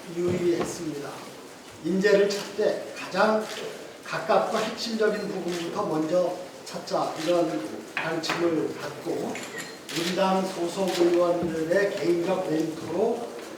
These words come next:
어, 도움을 주시던 분들을, 어, 추천을 받아서 며칠 전에 일 차 영입 발표를 하게 됐습니다.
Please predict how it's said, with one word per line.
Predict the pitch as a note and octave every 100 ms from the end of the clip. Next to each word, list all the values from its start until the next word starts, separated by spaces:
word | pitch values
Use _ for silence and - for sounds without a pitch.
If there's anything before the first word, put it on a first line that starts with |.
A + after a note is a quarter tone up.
| - C#3+
어, | C#3 C3
도움을 | D#3+ F3+ G3
주시던 | F#3 - - -
분들을, | E3 D#3 D3 C3+ F#3+ D4 D#4 - - - -
어, | - -
추천을 | - - G#3 G3+
받아서 | E3+ - - - - - - - - - - - C#3+
며칠 | D#3 E3+ -
전에 | D3+ D#3+ - - -
일 | E3 D#3+
차 | F3 F3+ E3
영입 | D3+ D#3 D#3+ D#3+
발표를 | D3+ C#3+ - - D3+ G#3+ - -
하게 | D#3+ C#3+ B2 - C3
됐습니다. | C3 - A#2+ -